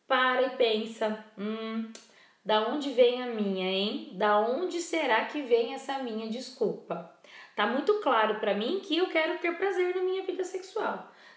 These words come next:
Tá muito claro pra mim que, é, eu quero ser esse G P S aí que a Dani falou. Que eu quero poder falar pro meu parceiro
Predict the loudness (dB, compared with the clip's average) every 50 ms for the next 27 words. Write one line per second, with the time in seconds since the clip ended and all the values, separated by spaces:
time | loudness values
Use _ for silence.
0 | _ -2 0 0 2 2 0 -2 0 0 0 0 2 2 2 2 2 0 0 0
1 | 0 0 0 -2 -4 -4 -6 -8 -12 -20 -20 -20 _ _ _ -18 -12 -6 -4 -2
2 | -2 -2 -4 -6 0 4 4 6 6 6 4 2 0 0 0 2 2 2 2 4
3 | 4 6 6 4 2 0 -2 2 6 6 6 6 6 4 0 -2 -2 0 0 0
4 | 2 2 2 2 2 2 0 0 0 -2 -2 -2 0 -2 0 2 2 2 2 0
5 | -4 -4 -2 -2 0 -2 -2 -4 -10 -18 _ -20 -20 -20 -20 -20 _ 2 6 6
6 | 6 6 6 2 2 2 2 0 0 0 2 2 2 2 2 2 2 4 4 2
7 | 2 0 0 0 0 2 2 2 2 0 -2 0 -2 -2 0 -2 -2 -2 -2 2
8 | 4 4 4 4 4 2 -2